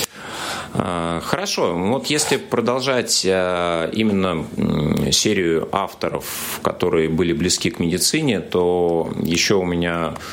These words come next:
среди, ну, наверное, один, одних из любимых книг, а, "Бремя страстей, а, человеческих" Сомерсет Моэм написал.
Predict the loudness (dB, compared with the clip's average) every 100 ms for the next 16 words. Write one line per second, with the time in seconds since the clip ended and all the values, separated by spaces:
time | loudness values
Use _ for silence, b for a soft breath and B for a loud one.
0 | B -2 2 2 2 0 0 0 0 0
1 | -2 -2 0 -2 -2 -2 -2 0 0 0
2 | 2 2 2 -2 0 2 2 -2 -2 0
3 | 0 0 -2 -2 -2 -2 0 0 2 0
4 | 0 -2 -2 2 2 2 -2 -2 -4 -2
5 | -2 0 0 0 0 0 0 2 2 2
6 | 0 -2 0 2 2 -2